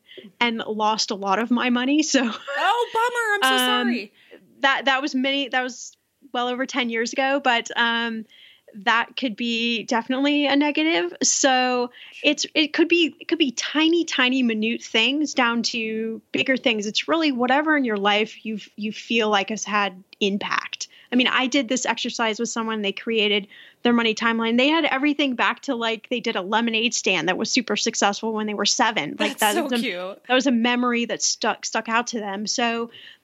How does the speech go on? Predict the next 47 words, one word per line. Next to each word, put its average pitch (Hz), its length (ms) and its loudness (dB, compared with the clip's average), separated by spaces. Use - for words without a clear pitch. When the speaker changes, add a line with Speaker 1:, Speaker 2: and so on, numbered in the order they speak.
Speaker 1:
it's 277 220 2
really 320 380 4
whatever, 302 640 2
you 262 160 2
know, 214 400 0
whatever 269 720 0
comes 262 400 0
up 262 220 0
in 240 100 4
your, 220 200 0
in 226 180 0
your 220 80 2
brain. 233 320 4
I 220 80 2
do 247 140 2
this 254 100 -2
exercise 233 500 0
usually, 220 280 0
like, 196 240 -2
fifteen 233 420 0
to 220 80 0
twenty 220 400 -2
minutes 214 400 2
with, - 300 -2
with 220 140 -2
a 190 60 2
timer. 220 640 2
And 220 240 2
so 240 320 2
you're 233 220 0
forced - 1000 -2
to 233 560 -2
get 240 200 2
it 254 40 4
all 247 180 2
out 214 300 0
and 220 180 -2
also 233 360 0
to 269 100 -2
not 202 280 -2
judge 175 200 0
yourself. - 500 -6
Because 208 300 0
Speaker 2:
Mm-hmm. - 120 -2
Speaker 1:
if - 100 -2
we 240 100 0
start 240 480 2